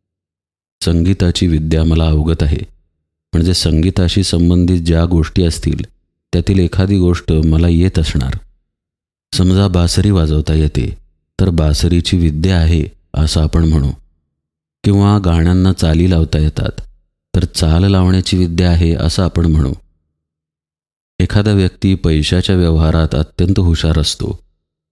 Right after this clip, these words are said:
तर त्यासंबंधीची विद्या त्याच्याजवळ आहे असं आपण म्हणू. आता नीट विचार केल्यानंतर आपल्या लक्षात येईल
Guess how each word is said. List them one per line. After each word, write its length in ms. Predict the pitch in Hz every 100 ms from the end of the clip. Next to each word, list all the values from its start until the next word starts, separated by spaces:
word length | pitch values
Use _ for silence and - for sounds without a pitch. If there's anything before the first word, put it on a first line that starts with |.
| _ -
तर 100 | 82 -
त्यासंबंधीची 800 | 80 90 90 85 90 90 90 101
विद्या 380 | 90 80 78 78
त्याच्याजवळ 600 | 78 78 78 78 78 82
आहे 240 | 80 80
असं 240 | 80 -
आपण 200 | 80 90
म्हणू. 260 | 90 92 76 - _ _ _ _ _ _ _ _ _ _ _ _ _ _ _ _ _ _ -
आता 280 | 92 113 95 - _ _ -
नीट 280 | 90 107
विचार 360 | 95 82 - 95
केल्यानंतर 560 | 90 90 90 87 82 85
आपल्या 280 | 80 85
लक्षात 440 | 80 73 - 80 76
येईल 320 | 78 78 80